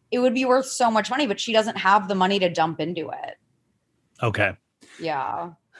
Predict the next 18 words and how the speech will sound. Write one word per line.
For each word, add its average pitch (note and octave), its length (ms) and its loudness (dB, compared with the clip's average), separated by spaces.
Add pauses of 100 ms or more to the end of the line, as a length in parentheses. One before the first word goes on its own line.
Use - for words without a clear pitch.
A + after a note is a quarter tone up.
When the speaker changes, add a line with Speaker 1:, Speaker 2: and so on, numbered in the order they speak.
(120)
Speaker 2:
Um, F3 440 6 (180)
what G3+ 200 4
did C4 80 4
you B3 60 6
think A3+ 160 6
of F#3+ 60 4
this F3+ 140 4
story? F#3 240 4
Denise E3 380 0
Richards' E3+ 420 -2
daughter E3 400 4
alleges D3 520 0
abusive C#3 600 -4
household B2+ 800 0 (380)
as C#3 240 2
source E3+ 360 2
defends D#3 440 2
actress. D3 640 0